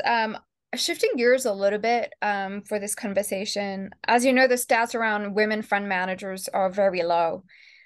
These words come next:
Really curious to hear your experience with gender dynamics in the industry, and what are things you think the industry can do to improve representation?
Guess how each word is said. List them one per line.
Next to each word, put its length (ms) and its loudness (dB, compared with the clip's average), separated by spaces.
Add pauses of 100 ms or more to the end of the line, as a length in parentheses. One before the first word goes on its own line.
(280)
Really 200 4
curious 400 -2
to 120 -2
hear 600 2
your 340 0
experience 1000 -6
with 400 -2
gender 280 2
dynamics 560 -2
in 80 -6
the 80 -6
industry, 560 -6
and 280 -2
what 120 8
are 80 4
things 320 -4
you 120 0
think 200 0
the 140 2
industry 460 -6
can 260 -6
do 460 -2
to 120 -8
improve 600 -6
representation? 960 -4